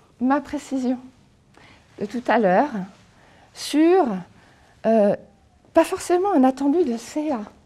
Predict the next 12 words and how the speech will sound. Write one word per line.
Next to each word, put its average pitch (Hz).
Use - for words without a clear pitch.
de 185
chiffre 262
d'affaires, 247
mais 196
par 359
exemple 262
un 214
retour 262
en 262
matière 262
d'économie 277
réalisée. 214